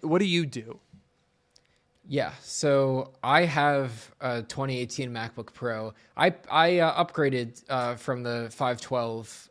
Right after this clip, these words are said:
Speaker 2: uh, standard to a terabyte because I knew that I would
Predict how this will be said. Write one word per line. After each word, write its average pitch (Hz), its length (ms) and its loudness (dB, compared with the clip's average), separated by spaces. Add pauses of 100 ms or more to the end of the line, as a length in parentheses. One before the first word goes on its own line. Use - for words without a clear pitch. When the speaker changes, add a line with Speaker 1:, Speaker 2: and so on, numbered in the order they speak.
Speaker 2:
uh, 107 540 -8 (100)
standard 120 640 -4
to 131 140 -6
a 113 60 -4
terabyte 117 560 -4
because 113 280 -8
I 117 140 -6
knew 120 440 -6 (380)
that 127 120 -4
I 113 140 -2
would 110 280 -6